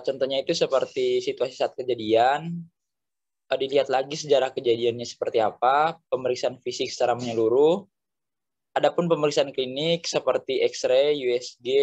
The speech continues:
M R I, E C G, dan lain-lain.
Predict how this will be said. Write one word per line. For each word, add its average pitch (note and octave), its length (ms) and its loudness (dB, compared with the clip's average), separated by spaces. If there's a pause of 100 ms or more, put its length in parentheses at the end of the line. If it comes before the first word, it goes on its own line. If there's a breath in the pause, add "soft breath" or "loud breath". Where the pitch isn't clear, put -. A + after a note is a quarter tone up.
(380)
M B2+ 160 -10
R B2 160 -2
I, C#3+ 320 -2
E - 80 0
C B2 160 0
G, C3+ 160 4
dan B2 160 0
lain-lain. A2 720 0